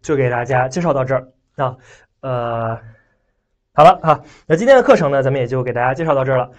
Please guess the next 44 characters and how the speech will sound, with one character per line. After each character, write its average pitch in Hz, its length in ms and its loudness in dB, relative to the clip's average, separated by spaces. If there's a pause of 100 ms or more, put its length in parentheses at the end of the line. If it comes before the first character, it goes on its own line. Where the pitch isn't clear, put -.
(140)
那 160 120 -6
小 139 120 -2
丝 143 140 -4
瓜 202 160 4
呢， 185 160 0
可 165 100 -4
以 151 60 -2
先 151 180 -4
帮 156 140 0
忙 135 180 -2
把 127 200 -6
这 127 160 -8
个 120 220 -8
课 - 120 -4
程 202 140 2
评 156 120 -2
价 180 200 2
弹 - 200 -6
出 139 120 0
来 120 180 0 (220)
啊， 131 200 0 (360)
然 127 120 -2
后 131 200 0
大 135 100 0
家 135 180 2
动 233 140 0
动 190 80 4
手， 123 400 -2
呃， 120 380 -10
给 139 160 -2
我 147 100 0
的 127 80 -4
课 127 160 0
程， 131 180 -8 (360)
呃， 120 240 -8
做 135 120 -8
出 135 460 -4
大 139 100 -6
家 135 200 -4
的 127 100 -4
一 117 120 -8
个 120 220 -6
评 123 220 -6
价 214 180 4